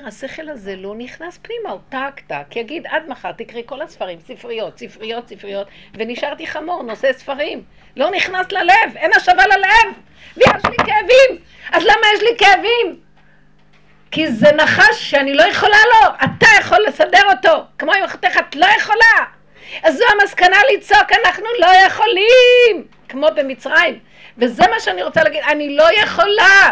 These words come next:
צעקתי כל הלילה, אני לא יכולה. עד שנרגעתי, לקח לי יום יומיים להירגע. אני אגיד לכם את האמת, היה סיוט. כי כל פעם שהוא מנתח איזה ראש,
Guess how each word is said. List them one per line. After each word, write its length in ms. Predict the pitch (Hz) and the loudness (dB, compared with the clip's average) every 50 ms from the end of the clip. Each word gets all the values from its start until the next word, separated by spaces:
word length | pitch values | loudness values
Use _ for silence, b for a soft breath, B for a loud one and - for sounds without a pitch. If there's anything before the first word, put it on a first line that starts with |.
| - - | 0 -4
צעקתי 500 | - 262 247 262 330 - - 190 180 - | -6 -4 -2 -2 -2 -2 -6 -8 -4 0
כל 200 | - 302 320 339 | 2 2 4 4
הלילה, 400 | 349 349 349 330 339 359 330 320 | 2 2 2 0 0 2 0 -2
אני 160 | 311 285 277 | -2 -2 -2
לא 80 | 285 | -2
יכולה. 500 | 311 320 - - - 311 294 302 339 330 330 240 - - _ b b b b b b b b _ _ - | -2 -2 -2 0 -2 -2 2 4 4 4 4 2 0 -8 _ b b b b b b b b _ _ -2
עד 220 | 254 294 320 - | 0 0 0 0
שנרגעתי, 540 | - 320 294 269 269 240 233 285 302 302 285 | -4 -6 -4 -4 -4 -2 -2 -2 -2 -2 -4
לקח 320 | 247 233 233 - 277 254 311 | -10 -10 -10 -10 -12 -12 -10
לי 60 | 254 | -8
יום 180 | 240 240 240 254 | -8 -8 -8 -8
יומיים 340 | 247 226 214 214 220 226 214 | -10 -10 -10 -10 -12 -12 -12
להירגע. 360 | 196 180 165 175 170 170 175 | -12 -12 -12 -14 -16 -18 -18
אני 80 | 170 180 | -18 -16
אגיד 120 | 196 226 | -16 -16
לכם 180 | 240 - 240 214 - | -16 -16 -16 -18 -16
את 60 | - | -14
האמת, 320 | 190 180 185 220 247 269 269 - - - - | -14 -14 -12 -12 -12 -12 -12 -16 -20 -18 -14
היה 160 | 202 208 220 | -14 -12 -14
סיוט. 400 | 214 - - 240 220 202 185 170 170 B B B B B B B B | -14 -14 -14 -12 -10 -10 -12 -14 -18 B B B B B B B B
כי 100 | - 247 - - | -20 -20 -10 -4
כל 160 | - 349 403 - | -2 -2 -2 -2
פעם 200 | - 427 427 381 | -2 -4 -4 -4
שהוא 720 | 349 - - - 269 277 254 - 320 339 - 285 254 208 - b b b b b | -6 -10 -8 -6 -6 -6 -6 -8 -10 -8 -8 -6 -8 -8 -10 b b b b b
מנתח 840 | 240 254 262 262 254 247 240 247 - - 339 359 381 370 - - 294 | -4 -2 -2 -2 -2 -4 -6 -4 -2 0 2 4 4 2 2 0 -4
איזה 220 | 285 233 226 240 | -4 -4 -4 -4
ראש, 460 | 233 247 294 339 370 427 403 - - | -4 -4 -4 -2 -2 -4 -4 -8 -18